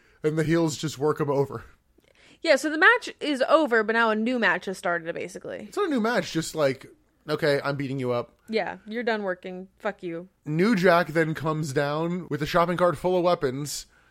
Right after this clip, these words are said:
Speaker 1: and cleans house.
Speaker 2: And to, to which the commentary is saying, "I guess we are gonna get that weapons match after all."
Speaker 1: Yeah, except there's no match. He cleans house.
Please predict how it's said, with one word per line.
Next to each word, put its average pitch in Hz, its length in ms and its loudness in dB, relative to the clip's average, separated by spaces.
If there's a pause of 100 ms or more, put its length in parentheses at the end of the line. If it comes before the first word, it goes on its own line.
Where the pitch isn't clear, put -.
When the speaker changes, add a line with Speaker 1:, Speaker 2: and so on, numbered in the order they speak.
(180)
Speaker 1:
and 139 320 0
cleans 156 320 -2
house. 202 460 -4 (500)
Speaker 2:
And 240 280 0
to, 226 140 2
to 247 120 0
which 220 300 2
the - 100 -14 (340)
commentary 220 560 0
is 185 80 -4
saying, 190 260 -2
"I 190 60 0
guess 196 240 -2
we 247 80 -2
are 302 160 6
gonna 220 200 0
get 185 240 -2
that 170 180 0
weapons 170 340 -4
match 170 220 -6
after 196 320 -4
all." - 340 -6 (360)
Speaker 1:
Yeah, 151 280 4
except 135 300 -2
there's 123 160 -8
no 113 100 -6
match. 117 400 -10 (360)
He 175 140 -4
cleans 214 300 0
house. 180 500 2